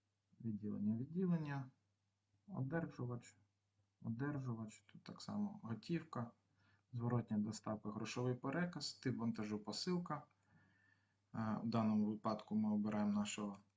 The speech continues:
е, відправника, те, що я казав, там, де ми змінювали на приватну особу. Е, автоматично заповнюються всі параметри. Теп-, так, тепер у нас з приводу, е, контрагентів.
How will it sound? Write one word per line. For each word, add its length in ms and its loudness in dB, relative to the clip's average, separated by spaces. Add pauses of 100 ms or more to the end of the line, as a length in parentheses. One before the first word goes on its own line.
(220)
е, 40 -12 (200)
відправника, 640 2
те, 140 -6
що 140 -6
я 60 -4
казав, 300 2
там, 180 4
де 80 2
ми 140 4
змінювали 460 4
на 140 2
приватну 440 -2
особу. 420 -4 (960)
Е, 60 0
автоматично 720 2
заповнюються 460 2
всі 180 0
параметри. 580 -2 (440)
Теп-, 200 -4 (100)
так, 220 -2
тепер 320 -4
у 20 0
нас 160 4
з 40 -10
приводу, 680 2 (100)
е, 320 0
контрагентів. 640 0